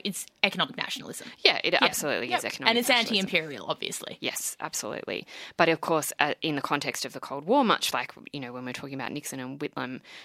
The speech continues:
Speaker 2: earlier, any kind of opposition to United States or British influence in this case is construed as communism, as an, as an effort for a communist revolution.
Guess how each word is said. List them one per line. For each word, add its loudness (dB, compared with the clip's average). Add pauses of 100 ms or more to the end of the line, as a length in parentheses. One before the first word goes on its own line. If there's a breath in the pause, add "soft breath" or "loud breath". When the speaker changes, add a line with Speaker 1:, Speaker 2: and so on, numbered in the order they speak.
(120)
Speaker 2:
earlier, 8
any 6
kind -2
of -6
opposition 0
to -2
United -2
States -2
or 2
British 0
influence -10
in -8
this -8
case -8 (320 loud breath)
is 2
construed -6 (100)
as -4 (240)
communism, 2 (260)
as 0
an, 0
as 0
an -2
effort -4
for -8
a -6
communist -10
revolution. -4